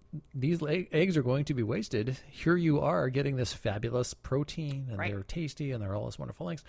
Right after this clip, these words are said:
Speaker 2: Mm.
Speaker 1: But at the same time, there's a potential for salmonella and various other poisons,
Speaker 2: Super
Speaker 1: if
Speaker 2: never
Speaker 1: you will.
Speaker 2: worried about that when we raise chickens.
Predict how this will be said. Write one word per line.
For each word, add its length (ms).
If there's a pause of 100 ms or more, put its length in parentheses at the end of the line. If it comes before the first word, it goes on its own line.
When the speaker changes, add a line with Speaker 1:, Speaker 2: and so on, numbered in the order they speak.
(260)
Speaker 2:
Mm. 40 (680)
Speaker 1:
But 380 (280)
at 140
the 60
same 240
time, 640 (160)
there's 180
a 80
potential 540
for 440
salmonella 920
and 160
various 360
other 360 (420)
poisons, 960
Speaker 2:
Super 240
Speaker 1:
if 60
Speaker 2:
never 160
Speaker 1:
you 40
will. 80
Speaker 2:
worried 140
about 180
that 180
when 40
we 120
raise 140
chickens. 400